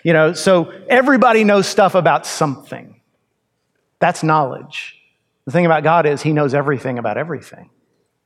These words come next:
He is an expert on every subject. There is nothing that stumps him. But he doesn't just have knowledge, he also has wisdom. Wisdom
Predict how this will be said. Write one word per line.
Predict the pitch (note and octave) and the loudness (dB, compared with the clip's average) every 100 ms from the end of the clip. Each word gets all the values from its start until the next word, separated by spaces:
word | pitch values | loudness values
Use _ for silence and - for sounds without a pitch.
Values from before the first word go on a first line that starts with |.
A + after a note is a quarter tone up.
| _ | _
He | D3+ | -2
is | C3+ | 0
an | D3 | -2
expert | C#3+ - C#3 C3 | -4 -2 -4 -2
on | C#3+ | -2
every | F#3 D3 | -4 -6
subject. | - - - - _ _ _ _ | -10 -14 -16 -20 _ _ _ _
There | - | -2
is | C#3+ A#2+ | -2 0
nothing | D#3 D#3+ D3+ | -2 0 -2
that | C#3+ D3 | -4 -4
stumps | - D3+ - | -4 -4 -6
him. | D3+ B2+ _ _ _ _ _ - - - | -18 -20 _ _ _ _ _ -20 -20 -6
But | E3 | -2
he | E3 | 2
doesn't | F#3+ F#3 | 2 0
just | E3 | 0
have | E3+ C#3+ | 0 2
knowledge, | D#3 F#3+ E3 C#3 | 2 2 2 0
he | D#3 | 0
also | D3 E3 | 0 0
has | D3+ B2+ | 0 0
wisdom. | B2+ E3+ D#3 B2 G2+ | -2 -2 -4 -8 -4
Wisdom | B2 A#3 G#3+ F#3+ D3+ | 0 0 0 0 0